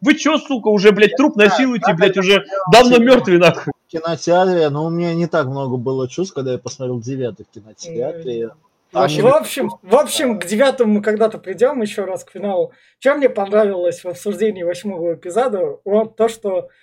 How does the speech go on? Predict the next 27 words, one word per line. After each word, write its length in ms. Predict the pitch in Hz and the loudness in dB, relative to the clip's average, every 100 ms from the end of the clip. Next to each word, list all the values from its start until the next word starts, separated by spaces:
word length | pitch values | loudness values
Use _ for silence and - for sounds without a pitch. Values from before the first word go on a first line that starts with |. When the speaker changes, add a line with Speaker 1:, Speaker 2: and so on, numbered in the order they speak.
| _ _ | _ _
Speaker 3:
в 40 | |
нем 200 | 202 220 | -4 -2
должно 340 | 202 196 170 196 | -2 -4 -4 -8
было 260 | 170 170 | -6 -6
быть 220 | 170 175 170 | -6 -10 -6
горения 500 | 185 202 180 170 147 | -4 -2 -4 -8 -8
больше, 420 | 160 262 262 180 | 0 0 -2 -12
но 140 | 170 | -12
по 220 | 170 180 175 | -10 -8 -8
итогу 440 | 175 226 196 170 | -4 -4 -2 -4
он 140 | 165 | -4
вышел 440 | 165 202 - 175 175 _ _ _ _ _ _ _ _ - | -8 -10 -10 -14 _ _ _ _ _ _ _ _ _ -6
менее 420 | 196 233 208 165 | 2 2 4 4
Speaker 1:
Мы 40 | |
больше 280 | 170 220 233 | 6 6 6
Speaker 3:
го-, 60 | 208 | 6
Speaker 1:
хохмили, 460 | 220 196 180 165 | 6 6 2 4
блядь. 360 | 160 147 170 196 | 4 6 6 6
Speaker 3:
менее, 480 | 208 220 226 285 392 | 6 6 6 4 4
Speaker 2:
<laughs> 360 | 262 254 233 | 4 6 4
Speaker 3:
менее 400 | 233 311 320 320 | 4 2 4 2
горячим, 560 | 226 269 277 381 440 240 | 4 4 4 2 0 -2
чем 220 | 277 277 | -2 -4
седьмой 480 | - 240 202 240 233 | -2 -2 2 4 2
Speaker 2:
Потому 200 | 220 220 | 0 0
что 120 | 202 | 2
Speaker 3:
эпизод. 280 | 185 147 | 0 -4